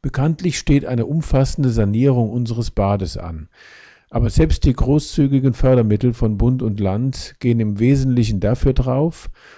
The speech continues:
das Becken zu stabilisieren und dauerhaft abzudichten, wofür es leider zugleich verkleinert werden muss. Zu einem schönen Badeerlebnis gehört aber auch die Ausstattung drumherum.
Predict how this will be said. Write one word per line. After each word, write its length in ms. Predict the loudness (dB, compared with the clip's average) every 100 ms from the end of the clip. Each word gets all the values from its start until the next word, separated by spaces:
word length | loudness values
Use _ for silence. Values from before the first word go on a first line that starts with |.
| _ _
das 180 | -2 2
Becken 340 | 2 2 0
zu 140 | 0 -2
stabilisieren 1000 | 0 0 2 0 0 2 2 4 2 0
und 320 | -4 -4 -2
dauerhaft 600 | 0 2 2 0 -4 -6
abzudichten, 840 | -2 -2 -2 -2 -4 -6 -12 -18 -20 _ _ _ _
wofür 360 | -2 4 6 4
es 160 | 2
leider 400 | 0 0 0 0
zugleich 720 | -2 -6 -4 -2 0 0 -2 -2
verkleinert 680 | -2 2 2 2 0 -2
werden 220 | -4 -4
muss. 440 | -8 -10 -14 -16 -18 -20 -20 _ -20 -20 _ _ _ _
Zu 360 | -10 -2 0 0
einem 320 | 0 0 0
schönen 460 | 2 4 4 4 2
Badeerlebnis 1040 | 0 0 -2 0 0 0 0 -2 -2 -2
gehört 240 | 2 4 4
aber 280 | 2 0
auch 200 | -2 -4
die 200 | -2 -2 -2
Ausstattung 640 | -2 -2 0 0 0 0
drumherum. 640 | 0 2 2 2 -2 -4